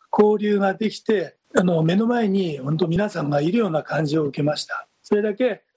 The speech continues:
人の心と心のつながりっていうのは本当にすごいなということを感じました。これから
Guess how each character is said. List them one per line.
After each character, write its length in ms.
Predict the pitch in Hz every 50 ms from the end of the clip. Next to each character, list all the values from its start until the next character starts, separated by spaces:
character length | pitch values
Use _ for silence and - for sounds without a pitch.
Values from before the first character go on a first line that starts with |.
| _ -
人 240 | - - - 202
の 120 | 190 190 185
心 320 | - 180 175 - 233 226
と 140 | 202 185 165
心 340 | - 156 147 220 208 196 165
の 280 | 160 156 156 147 - _ _ _ _
つ 160 | - - - 156
な 120 | 156 170
が 100 | 175 185
り 80 | 180 190
っ 40 | 185
て 140 | - - 165
い 20 |
う 40 | 147
の 60 | 151
は 280 | 160 170 170 156 - _ _ _ _ _
本 180 | - - 165 160
当 60 | 185
に 60 | 165
す 140 | - - 175
ご 120 | 165 185 180
い 60 | 156
な 200 | 151 165 190 190
と 100 | - 185
い 40 | 160
う 20 |
こ 100 | 165 175
と 80 | 208 202
を 40 |
感 200 | 196 - - 147
じ 120 | 127 - 143
ま 120 | 139 131
し 80 | - -
た。 180 | - - - _ _ _ _ _ _ _ -
こ 80 | 202
れ 100 | 185 185
か 120 | 170 170
ら 60 | 165